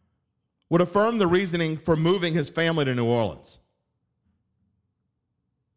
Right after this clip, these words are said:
Oh, you know, I love my friend Jeff Duncan, but this was a quote from something he wrote this morning.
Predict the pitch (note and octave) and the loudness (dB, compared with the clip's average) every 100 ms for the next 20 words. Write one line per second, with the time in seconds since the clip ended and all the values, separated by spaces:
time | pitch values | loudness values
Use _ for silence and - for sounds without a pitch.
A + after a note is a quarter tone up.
0 | _ _ _ _ _ _ _ _ _ _ | _ _ _ _ _ _ _ _ _ _
1 | - - _ _ _ _ _ _ _ _ | -20 -20 _ _ _ _ _ _ _ _
2 | _ _ _ _ _ _ _ _ - D3+ | _ _ _ _ _ _ _ _ -4 -2
3 | A#2 - - - - - _ _ _ - | 0 -2 -6 -10 -14 -20 _ _ _ -20
4 | _ _ C3+ C3 C3 C#3+ C#3 C3 B2+ A#2+ | _ _ -2 0 2 0 0 0 0 -2
5 | B2 A2+ G#2 F2+ - D#2+ D2+ B1 - _ | -2 -2 -2 -4 -6 -8 -10 -18 -20 _
6 | _ _ _ _ _ _ _ _ _ B2 | _ _ _ _ _ _ _ _ _ 0
7 | B2 - - D3+ - B2+ A2 - G#2+ G#2 | 0 -2 -4 -4 -4 -6 -6 -2 -2 -2
8 | - G2 E2 D#2+ G2+ D#2+ E2 F2 D#2 D2+ | -6 -8 -6 -8 -10 -8 -8 -8 -10 -14
9 | - C#2+ D2 C2+ B1 | -16 -16 -14 -14 -16